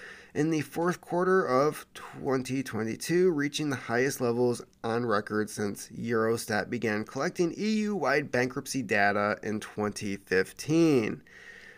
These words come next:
Again, what was the, what was the event that happened in twenty twenty-two? Oh yeah, a non-nato member got invaded.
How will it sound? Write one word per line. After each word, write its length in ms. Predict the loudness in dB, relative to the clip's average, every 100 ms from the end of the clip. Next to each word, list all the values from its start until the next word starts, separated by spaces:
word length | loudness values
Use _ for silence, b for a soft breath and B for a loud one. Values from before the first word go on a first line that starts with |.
| B -18
Again, 640 | -2 0 4 4 2 -4
what 260 | 0 0 0
was 280 | -4 -6 -2
the, 480 | 0 2 2 -2 -6 -12 _ _ _ _ -20 -14
what 160 | -6 -2
was 140 | -2
the 140 | 0
event 600 | -2 -4 -6 -2 -2 -2
that 140 | -4 -6
happened 580 | -6 -4 -4 -2 -2 0
in 160 | -4
twenty 360 | -4 -4 -2 -2
twenty-two? 1200 | -2 -2 0 -2 -4 -6 -4 0 2 4 2 0 -6 _ _ b b b b b b b -4
Oh 80 |
yeah, 360 | 2 4 6 6
a 40 |
non-nato 680 | 6 6 4 4 4 6 6
member 500 | 4 0 6 8 8
got 280 | 6 6 6
invaded. 840 | 4 2 6 8 8 6 4 -4